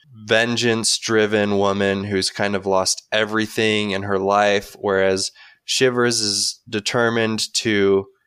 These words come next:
turn over a new leaf and become a new man, a good man. And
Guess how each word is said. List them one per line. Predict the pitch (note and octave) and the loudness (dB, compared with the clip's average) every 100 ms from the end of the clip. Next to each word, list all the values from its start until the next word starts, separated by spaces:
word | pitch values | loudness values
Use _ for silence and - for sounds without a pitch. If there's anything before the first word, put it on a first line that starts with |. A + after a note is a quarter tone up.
| _ _ | _ _
turn | - D3+ | -2 2
over | C#3 C3+ B2+ A#2+ | 2 2 4 2
a | |
new | A2 A2+ | 2 0
leaf | G#2+ G#2 G2 F#2+ - | 2 0 0 -4 -6
and | G2 G2 G2 | -6 -4 -6
become | G2+ B2+ A2 A2 A2+ - | -4 0 0 0 -4 -6
a | G#2 | -4
new | G#2 G#2+ | -2 0
man, | G#2 G2 F#2+ F#2 F#2 - - | 0 0 2 0 -2 -8 -6
a | G2 | -4
good | B2 B2 A#2 | 2 2 2
man. | G2 F2+ F2+ F2+ _ _ _ - | -2 -2 -2 -8 _ _ _ -6
And | G#2 G2+ G#2 | -2 0 0